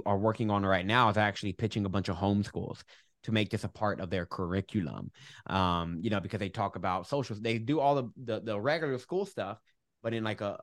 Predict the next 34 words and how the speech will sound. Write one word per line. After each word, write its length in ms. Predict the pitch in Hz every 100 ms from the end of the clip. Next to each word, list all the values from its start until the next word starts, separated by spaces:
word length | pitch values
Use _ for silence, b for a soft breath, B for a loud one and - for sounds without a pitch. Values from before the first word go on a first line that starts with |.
| -
homeschool 640 | - 180 214 - - 98
way, 340 | 87 90 90 143 b b b b
a 80 | 107
lot 160 | 127
of 80 | 135
them 120 | 120
don't 200 | 113 117
cover 260 | - 160 147
the 140 | 110
emotional 440 | 101 104 101 - 98
regulation 580 | 95 85 95 135 123 92
aspect. 480 | 85 - 90 -
So 80 | -
we 140 | 98 98
have 220 | 113 117
been 140 | 117
pitching, 400 | 101 110 - 104 b b -
I 60 |
haven't 140 | 113 117
had 140 | 107
much 180 | 107 104
success, 460 | 101 - 101 101 -
to 80 |
be 120 | 104 95
honest, 340 | 92 123 120
with, 100 | 101
like, 120 | 87
people 260 | - 104 107
even 200 | 95 87
responding 560 | 85 - - 170 180
to 120 | 104 120
me, 220 | 143 156 B B B
but, 220 | 110 107
um, 720 | 110 117 147 120 104 98 95